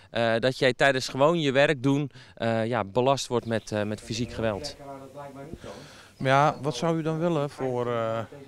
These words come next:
Speaker 2: wapens?
Speaker 1: Nou, onze organisatie is bezig met, eh, een verzoek bij justitie om on-, onder andere ook, eh, eh, onze collega's uit te rusten met een wapenstok en pepperspray. Eh, de collega's die met handhaving belast zijn, die krijgen inmiddels ook al, eh, of die dragen handboeien met zich.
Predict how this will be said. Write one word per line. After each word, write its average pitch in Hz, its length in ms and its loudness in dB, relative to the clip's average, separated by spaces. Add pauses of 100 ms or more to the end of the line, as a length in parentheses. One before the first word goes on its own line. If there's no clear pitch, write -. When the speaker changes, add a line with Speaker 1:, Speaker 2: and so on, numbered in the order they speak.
Speaker 2:
wapens? 117 640 -6 (840)
Speaker 1:
Nou, 104 140 -4
onze 113 160 -4
organisatie 139 680 0
is 123 80 -6
bezig 135 460 0
met, 127 340 0
eh, 113 420 4
een 110 300 -4
verzoek 127 360 -2
bij 117 160 4
justitie 160 580 -2
om 123 220 -2
on-, 120 160 -4
onder 123 240 -2
andere 123 280 -2
ook, 110 280 -2
eh, 104 200 2 (360)
eh, 92 60 -6
onze 107 200 -10
collega's 117 380 -2
uit 117 180 0
te - 80 -10
rusten 117 220 -6
met 110 100 -2
een 104 60 0
wapenstok 120 560 0
en 101 100 -4
pepperspray. 143 680 -2 (300)
Eh, 98 300 -2
de 87 100 -6
collega's 120 460 0
die 123 80 -6
met 110 100 -4
handhaving 123 460 -2
belast 117 240 0
zijn, 107 200 -2
die 110 100 -6
krijgen 131 360 0
inmiddels 117 340 -2
ook 110 240 2
al, 101 260 4
eh, 95 220 2
of 104 100 -10
die 123 100 -4
dragen 131 320 4
handboeien 151 640 0
met 156 180 -2
zich. 185 300 -4